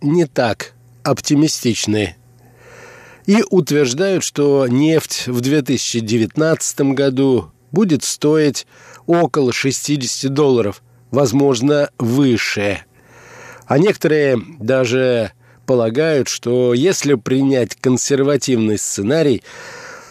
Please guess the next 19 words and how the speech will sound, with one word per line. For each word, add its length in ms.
цена 320
будет 300
находиться 760
на 180
уровне 440
пятидесяти, 920
пятидесяти 720
трех 520
долларов 640
за 220
баррель. 420
По 160
итогам 720
одиннадцати 640
месяцев 800
две 300
тысячи 380
восемнадцатого 920
года 640